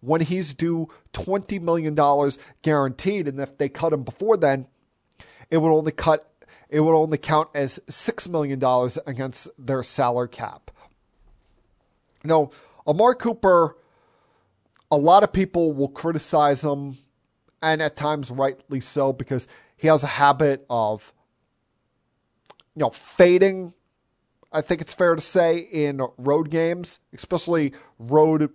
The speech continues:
primetime games. But there's no doubt that he has been a very important p-, piece in the development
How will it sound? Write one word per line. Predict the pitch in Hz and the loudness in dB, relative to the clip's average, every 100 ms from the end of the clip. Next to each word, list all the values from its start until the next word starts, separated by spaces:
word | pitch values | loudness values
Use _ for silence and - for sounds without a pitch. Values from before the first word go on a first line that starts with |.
| _ | _
primetime | - 151 151 147 151 143 151 | -6 -2 0 -2 -2 0 0
games. | 156 170 185 190 - _ _ _ _ _ _ _ - | -2 -4 -4 -8 -14 _ _ _ _ _ _ _ -6
But | 170 | 0
there's | 196 160 160 | 2 0 -4
no | 151 160 214 | -4 0 0
doubt | 180 170 165 127 127 _ _ _ | 0 2 2 0 -4 _ _ _
that | 143 139 139 _ _ | 2 2 0 _ _
he | 180 180 | -2 0
has | 165 | 0
been | - 160 151 151 151 | -2 -2 0 -4 -8
a | 139 135 113 _ _ _ - | -6 -6 -8 _ _ _ -16
very | 117 113 151 175 185 180 160 - _ _ - | -14 0 4 4 4 0 -2 -6 _ _ -6
important | 156 131 - - - 170 160 151 _ | -6 -6 -16 -18 -6 -4 -2 -6 _
p-, | - _ _ _ | -20 _ _ _
piece | - 160 110 - - - _ _ _ _ - | -6 -4 -4 -6 -10 -10 _ _ _ _ -6
in | 165 | -4
the | 151 | -2
development | 143 139 113 156 143 120 110 | -2 -4 2 2 2 -8 -16